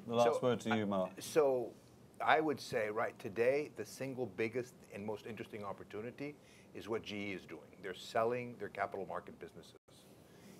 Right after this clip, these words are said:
Speaker 2: Now, I don't know as an individual investor you can get involved in that, but we were talking about that before with, with Jay. So Jeff Immelt has decided he doesn't want to be hassled by the regulators.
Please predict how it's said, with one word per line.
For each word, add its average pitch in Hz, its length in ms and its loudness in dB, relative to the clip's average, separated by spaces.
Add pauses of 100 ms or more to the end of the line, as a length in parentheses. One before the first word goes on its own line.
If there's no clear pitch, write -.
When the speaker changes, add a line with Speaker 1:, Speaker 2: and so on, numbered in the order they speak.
Speaker 2:
Now, 104 260 0
I 113 80 8
don't 131 240 6
know 120 240 4
as 98 100 0
an 101 80 -2
individual 98 460 -2
investor 104 340 0
you 95 120 -6
can 95 100 -8
get 90 140 -2
involved 90 340 -2
in 85 120 -10
that, 80 180 -6
but 95 60 -8
we 95 120 -8
were 95 80 -8
talking 101 340 -4
about 85 180 -6
that 78 100 -10
before 90 340 -8
with, 82 180 -10 (120)
with 82 180 -14
Jay. 98 180 -6 (540)
So 117 140 0
Jeff 151 280 6
Immelt 151 260 2
has 117 120 2
decided 110 440 0
he 101 60 -12
doesn't 104 240 -2
want 98 140 -2
to 98 60 -6
be 87 100 -8
hassled 92 460 -2
by 87 100 -2
the 85 100 -6
regulators. 85 800 -6